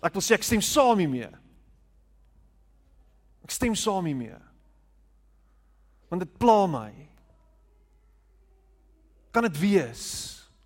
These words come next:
Is dit so? <laughs> Weet, kom nou. En jy sit hier vanoggend met jou eie worsteling.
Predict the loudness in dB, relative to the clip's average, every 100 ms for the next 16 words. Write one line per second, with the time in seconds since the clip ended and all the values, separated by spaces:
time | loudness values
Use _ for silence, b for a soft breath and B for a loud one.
0 | _ _ _ _ _ _ _ _ _ b
1 | b b b 0 2 2 0 -2 -6 -2
2 | 2 2 2 -4 -10 -20 -20 -20 b b
3 | b b b b b -20 -20 -20 _ _
4 | _ _ _ -20 _ _ _ _ _ _
5 | _ _ _ _ _ _ _ _ _ _
6 | _ _ _ -10 -10 -10 -12 -10 -10 -14
7 | -20 _ _ _ _ _ _ _ _ _
8 | _ _ _ _ _ _ _ _ _ _
9 | _ _ _ _ _ _ _ _ _ _
10 | _ _ _ _ _ _ _ _ -10 -6
11 | -4 -4 -4 -8 -6 -4 -4 -4 -2 -2
12 | -2 -4 -10 -12 -16 -16